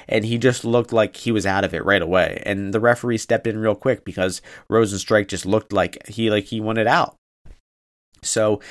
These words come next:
that's not good, and it's also not good that Chris Daukaus has been knocked out twice in a row.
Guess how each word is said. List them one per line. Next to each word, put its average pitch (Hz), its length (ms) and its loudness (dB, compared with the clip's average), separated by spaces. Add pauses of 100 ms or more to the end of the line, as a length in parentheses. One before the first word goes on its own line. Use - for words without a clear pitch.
(160)
that's 131 260 2
not 139 160 2
good, 131 200 4
and 117 160 -4
it's 113 120 -4
also 156 240 0
not 139 180 -4
good - 140 -4
that 113 100 -6
Chris 139 220 -2
Daukaus 123 260 2
has 104 120 -12
been 104 180 -6
knocked 104 260 -4
out 104 160 0
twice 107 300 -4
in 95 80 -6
a 98 40 -6
row. 98 360 0